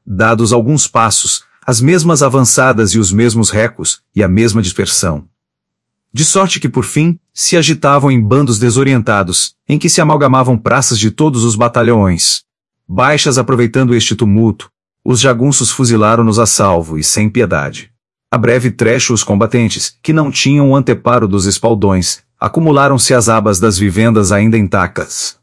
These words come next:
ou alongaram-se distanciados pelos becos da parte conquistada, evitando a zona perigosa. Esta, porém, alastrava-se.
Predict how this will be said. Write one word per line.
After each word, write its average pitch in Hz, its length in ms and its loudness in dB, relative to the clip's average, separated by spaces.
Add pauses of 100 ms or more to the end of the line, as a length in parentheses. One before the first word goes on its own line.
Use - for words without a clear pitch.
ou 147 240 2
alongaram-se 113 680 2
distanciados 98 880 -2 (100)
pelos 156 280 0
becos 113 420 0
da 127 80 2
parte 131 300 -4
conquistada, 104 760 -2 (500)
evitando 101 440 -2
a 113 40 2
zona 104 260 0
perigosa. 95 680 -2 (500)
Esta, 139 280 -2
porém, 139 360 0
alastrava-se. 104 880 0